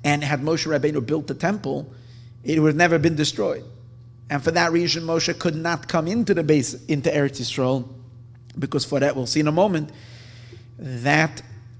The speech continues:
um, would have made the Beis Hamikdash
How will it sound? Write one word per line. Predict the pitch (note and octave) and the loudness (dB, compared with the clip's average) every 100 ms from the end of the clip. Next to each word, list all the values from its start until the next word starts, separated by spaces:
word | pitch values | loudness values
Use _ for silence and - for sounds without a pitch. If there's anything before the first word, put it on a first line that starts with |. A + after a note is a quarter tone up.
| - - - - - - - - | -20 -20 -20 -20 -20 -20 -20 -6
um, | C3 C3 B2+ B2+ B2 | 2 4 4 0 -6
would | A#2 C#3 D#3 | 0 4 4
have | C3+ | 2
made | C#3 D#3 D#3+ D3+ B2+ | 2 4 4 2 0
the | B2+ | -2
Beis | C3+ C3 - | -2 -2 -4
Hamikdash | C3 C#3 B2+ A#2+ - | -4 -6 -4 -6 -6